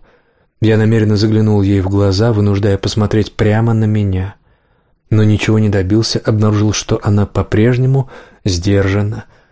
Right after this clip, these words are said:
уравновешена и невозмутима. И был разочарован.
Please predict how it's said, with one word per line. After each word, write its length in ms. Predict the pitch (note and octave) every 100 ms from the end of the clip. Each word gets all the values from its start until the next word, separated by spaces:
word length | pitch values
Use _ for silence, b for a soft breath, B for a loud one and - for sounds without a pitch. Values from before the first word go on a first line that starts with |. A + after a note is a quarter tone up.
| b b
уравновешена 880 | - C3 A2+ G#2+ F#2+ G#2 B2 - C#3
и 160 | C3+ -
невозмутима. 920 | C3+ A2+ G2 F#2+ F#2 - G2 G2 G2 - _ _ _ _ _ _ _ _ _
И 100 | A2
был 280 | F#2+ G#2 G#2+
разочарован. 720 | A2 A#2 - C3+ C3 B2+ G#2